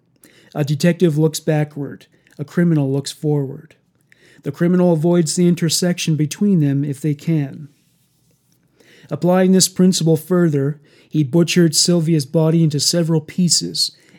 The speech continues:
and left them in a garbage can. From there, they would only be observed at a landfill site. With Felicia,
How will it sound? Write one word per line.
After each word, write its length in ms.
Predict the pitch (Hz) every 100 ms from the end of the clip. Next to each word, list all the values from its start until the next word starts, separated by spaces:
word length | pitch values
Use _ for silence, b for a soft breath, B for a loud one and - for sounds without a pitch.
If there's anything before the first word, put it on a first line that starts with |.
| -
and 180 | 143 143
left 240 | 151 151
them 160 | 160 151
in 60 |
a 60 | 143
garbage 520 | 131 156 151 135 -
can. 400 | - 139 127 - _ _ _ _ b b
From 240 | - 156 156
there, 400 | 160 180 185 185 b b
they 120 | - 160
would 100 | 165
only 220 | 175 180
be 180 | 165 170
observed 600 | 147 151 160 160 156 196
at 160 | 190
a 40 | 143
landfill 680 | 135 147 151 151 - 135 123
site. 540 | - 139 135 - - _ _ _ _ _ _ _ _ _ _ _ b b b
With 140 | 170 170
Felicia, 720 | - 170 185 - 196 196